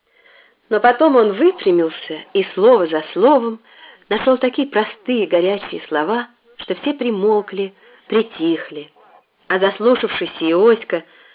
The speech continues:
который и сам давно уже мечтал быть летчиком, нечаянно оступился и едва не полетел, но только не к далекому синему небу,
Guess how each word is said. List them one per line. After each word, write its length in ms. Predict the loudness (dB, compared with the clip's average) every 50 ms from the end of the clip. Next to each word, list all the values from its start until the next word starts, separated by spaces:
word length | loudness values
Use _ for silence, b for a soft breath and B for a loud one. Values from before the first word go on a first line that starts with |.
| b b b
который 320 | -8 0 2 4 4 4 2
и 80 | 2 2
сам 200 | 4 4 4 4
давно 300 | 4 4 2 4 2 2
уже 140 | 2 2 0
мечтал 460 | -2 -2 -4 -4 -2 0 0 0 0
быть 200 | -2 -4 -6 -4
летчиком, 800 | -2 0 0 0 0 -4 -8 -12 -12 -10 -8 -8 -8 -10 -12 -16 _ _ _ _ _ _ _ _ _ _ _ -10
нечаянно 520 | -8 -4 0 0 2 2 2 0 0 -4
оступился 840 | -4 -4 -4 -4 -4 -4 -4 0 0 0 0 -2 -6 -16 -20 -20 -20 _ _ _ _ _ _ _ _ _ _ _ _ _
и 60 | -4
едва 360 | 0 0 0 0 0 0 0
не 100 | 0 -2
полетел, 680 | -2 -2 -2 -2 -2 -4 -6 -6 -2 0 2 2 0 0
но 120 | -4 -4
только 260 | -4 -4 -4 -2 -2
не 140 | -4 -4 -4
к 40 | -2
далекому 520 | -2 0 0 0 0 0 0 -2 -2 -2 -4 -4
синему 300 | -4 -2 -2 0 0 0
небу, 500 | 0 0 2 2 2 2 2 2 0 0